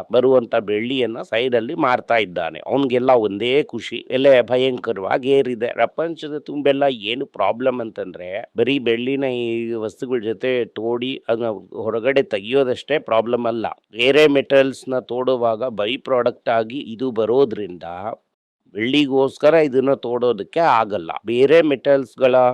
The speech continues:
ಡಿಮ್ಯಾಂಡ್ ಏರಿದ್ರೇನೆ ಈ ಬೆಳ್ಳಿಯ ಡಿಮ್ಯಾಂಡ್ ಕೂಡ ಏರುತ್ತೆ. ಅದರಿಂದ ಬೆಳ್ಳಿಯ ಡಿಮ್ಯಾಂಡ್ ನ ನೀವು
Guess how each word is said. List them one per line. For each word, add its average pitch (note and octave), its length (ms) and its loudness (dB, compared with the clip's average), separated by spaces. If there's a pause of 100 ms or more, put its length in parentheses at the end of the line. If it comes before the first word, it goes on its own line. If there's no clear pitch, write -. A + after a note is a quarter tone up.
(220)
ಡಿಮ್ಯಾಂಡ್ B2+ 420 0
ಏರಿದ್ರೇನೆ A#2 1000 -4
ಈ C#3 80 -4
ಬೆಳ್ಳಿಯ C3+ 440 4
ಡಿಮ್ಯಾಂಡ್ A#2 440 -2
ಕೂಡ G2+ 200 -4 (100)
ಏರುತ್ತೆ. A#2 720 -2 (720)
ಅದರಿಂದ C#3 380 -4 (300)
ಬೆಳ್ಳಿಯ C3 500 2
ಡಿಮ್ಯಾಂಡ್ B2 480 -2
ನ C3 40 -4
ನೀವು B2 540 -4